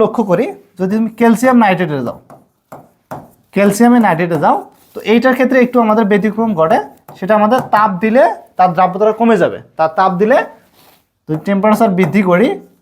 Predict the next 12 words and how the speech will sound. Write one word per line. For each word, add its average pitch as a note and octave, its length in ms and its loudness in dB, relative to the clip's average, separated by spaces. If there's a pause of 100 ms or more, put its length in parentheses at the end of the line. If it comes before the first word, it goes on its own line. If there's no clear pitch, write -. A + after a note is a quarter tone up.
(320)
তার E3 120 -2
সলিবিলিটিটা A3+ 800 0 (320)
কমে E3+ 280 -2
যাবে। A2+ 160 -8 (360)
ওকে, B3+ 220 0 (640)
তো - 80 -2
আসি A#3 200 0
দেখি A3+ 260 0 (360)
যে E3 100 -2
কার A3 240 -2
কার C4+ 160 0
ক্ষেত্রে F#3+ 320 -2